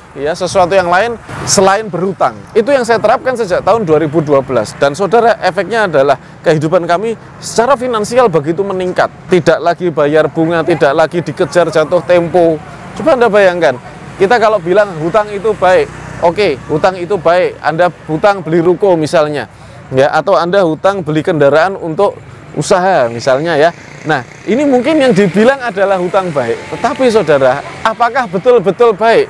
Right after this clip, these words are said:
Ya, saya tidak tahu. Saya pernah ngerasakan itu tidak baik untuk saya. Saya tidak tahu apakah tidak baik untuk Anda. Nah, sekarang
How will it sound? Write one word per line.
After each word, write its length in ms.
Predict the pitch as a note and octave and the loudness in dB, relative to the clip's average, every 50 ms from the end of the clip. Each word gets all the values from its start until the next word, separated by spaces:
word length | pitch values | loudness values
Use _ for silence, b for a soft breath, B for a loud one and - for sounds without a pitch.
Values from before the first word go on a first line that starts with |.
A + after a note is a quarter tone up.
| - B B B B B B - | -4 B B B B B B -2
Ya, 240 | B2 B2+ C3+ D3 | 0 2 2 2
saya 240 | D#3+ - A#3+ C4+ D4 | 0 2 4 4 6
tidak 240 | C#4+ D#4+ C#4+ A#3+ G3+ | 6 4 2 0 -2
tahu. 320 | G#3 C#4+ C#4+ C4+ A#3+ G#3 | 0 0 0 2 0 0
Saya 160 | F#3+ A3+ B3 A3+ | 0 0 -2 -2
pernah 240 | G3+ A3 A#3+ A#3+ | -2 -4 -2 -2
ngerasakan 460 | A#3+ B3 B3 A#3+ G#3+ B3 B3 A#3+ C4 C4 B3+ B3+ A#3 | 0 0 0 0 2 0 0 0 0 -2 -2 -4 -4
itu 60 | A3 A#3+ C4 | -2 -2 0
tidak 160 | G3+ E3 D3+ C#3+ | 2 2 0 2
baik 240 | E3+ F#3+ A3+ A#3+ A3+ | 2 2 2 2 0
untuk 220 | A3 G#3 G3 F3 | -2 -4 -6 -6
saya. 240 | G3+ G3+ F#3+ D#3 C#3 | -4 -2 -2 -2 -2
Saya 100 | F3 G3+ | -2 -2
tidak 220 | F3+ F#3+ D#3 D3+ D3 | -2 -2 -2 0 2
tahu 140 | E3+ F3 - | 2 2 2
apakah 240 | E3+ E3 F3 F3 E3 - | 2 0 0 -2 -4 -6
tidak 180 | F#3+ D#3+ D#3+ C3 D3+ | 0 0 2 2 4
baik 160 | D#3+ F3+ F3 | 2 0 2
untuk 100 | E3 E3+ | 2 0
Anda. 220 | F3+ E3 C3 A2+ B B B B B | 0 0 0 -4 B B B B B
Nah, 160 | C3+ B2+ A#2+ | -2 -2 -2
sekarang 480 | A#2 E3+ - C4 C#4 A#3+ F#3 D3+ C#3+ | -2 -4 -4 -2 0 0 0 0 -2